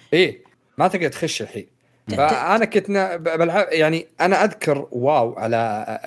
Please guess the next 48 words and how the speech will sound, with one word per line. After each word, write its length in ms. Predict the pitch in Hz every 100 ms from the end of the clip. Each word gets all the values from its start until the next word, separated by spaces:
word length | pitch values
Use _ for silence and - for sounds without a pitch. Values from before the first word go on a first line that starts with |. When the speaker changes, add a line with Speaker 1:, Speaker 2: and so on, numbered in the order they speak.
| - 123
Speaker 1:
قبل، 200 | 175 147
قبل 200 | 147 180
ما 80 | 123
تصير 180 | 113
مشاكل 400 | 104 - 104 -
كلها، 420 | - 107 101 107 117
نزلوا 420 | 135 139 143 143
إضافة 300 | 170 160 131
مرة 280 | 180 202 147
قوية 280 | 160 165 175
وصارت 360 | - 226 208
نفس 200 | 196 -
المشاكل 540 | 160 143 151 127 - 113
ذي، 160 | 127
لكن 360 | 139 143 143 143 - _ _ _
ما 180 | 131 185
جلست 500 | 196 208 - - - -
أسبوع 440 | - 143 202 143
لين 200 | 139 165
تعدلت. 560 | 139 127 120 92 - - _ _ -
يعني 180 | 147 156
Speaker 2:
أنت 80 |
Speaker 1:
ما 80 | 214
Speaker 2:
تك-، 40 | 214
Speaker 1:
أدري 240 | 160 147
هي 160 | 147 156
مشكلة 260 | 170 165
سيرفرات، 680 | - 151 123 123 160 175 220
Speaker 2:
هي، 140 | 240 160
Speaker 1:
أنا 80 | 151
Speaker 2:
هي، 40 |
Speaker 1:
داري 260 | 185 196 165
Speaker 2:
هي، 40 |
Speaker 1:
الضغط، 640 | 135 127 165 151 - -
ضغط 480 | 123 151 135 - -
خرافي، 420 | - - 120 123
Speaker 2:
هي 40 | 202
Speaker 1:
أنا 80 |
Speaker 2:
الداتا 300 | 160 202 196
Speaker 1:
فاهم. 80 | 170
Speaker 2:
سنتر، 340 | 185 170 - 143
شوف 280 | - 160
الداتا 300 | 156 165 160
سنتر، 300 | 165 151 143
Speaker 1:
إيه. 140 | 190 185
Speaker 2:
هي، 180 | 185 180
هي 80 | 175
لعبة، 300 | 180 170 170